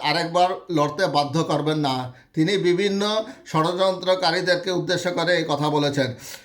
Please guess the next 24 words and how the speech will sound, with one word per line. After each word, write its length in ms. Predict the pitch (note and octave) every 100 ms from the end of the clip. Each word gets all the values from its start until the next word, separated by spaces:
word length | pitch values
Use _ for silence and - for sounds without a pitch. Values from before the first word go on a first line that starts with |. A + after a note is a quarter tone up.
| _ C#3
"মৃত্যুর 400 | E3+ - A3 F#3+
ভয় 300 | D#3 F3 F#3
নেই, 200 | F3+ E3+
আরেকবার 500 | D3 F3 F#3 F#3+ F#3
লড়তে 360 | E3+ E3 G3
বাধ্য 360 | D#3+ D3+ C#3 F#3
করবেন 340 | E3+ E3 F3+
না" 120 | F3+
বলে 200 | F3 F3
হুঁশিয়ারি 420 | E3 D3 F3 E3+ F3
দিয়েছেন 460 | D#3+ E3 F3+ F3
বৈষম্য 360 | D3+ D3 E3 C3+
বিরোধী 420 | D#3 D#3+ D#3 F3
ছাত্র 280 | D3 C#3 E3
আন্দোলনের 520 | D#3 D#3 D#3+ E3 D#3+
মুখ্য 380 | D3+ D3 E3 D#3
সংগঠক 540 | D3+ D3 D3 D#3+ E3 - - - _ -
আব্দুল 320 | C3 F3 F3+
হান্নান 360 | C#3+ D3 E3 E3
মাসুদ। 380 | D3+ - E3+
বুধবার 420 | B2+ D#3+ D3+ F3 F3
সত-, 300 | D3 C#3 -
সাতাশে 460 | C3+ C3 D#3+ D#3+ G3+
নভেম্বর 460 | E3+ D#3 E3+ E3